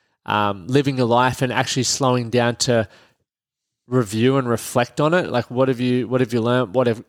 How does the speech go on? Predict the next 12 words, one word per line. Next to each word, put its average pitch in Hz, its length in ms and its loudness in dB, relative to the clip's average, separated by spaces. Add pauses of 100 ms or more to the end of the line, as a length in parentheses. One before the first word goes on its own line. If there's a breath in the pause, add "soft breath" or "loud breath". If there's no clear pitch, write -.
(120)
experiences 139 680 -2
have 127 180 -2
you 127 80 2
had? 135 340 0
Are 131 120 0
all 147 160 4
key 139 260 -2
points 127 360 -2
to 120 100 -6
growing 120 480 0
your 113 160 -4
mind. 104 440 -4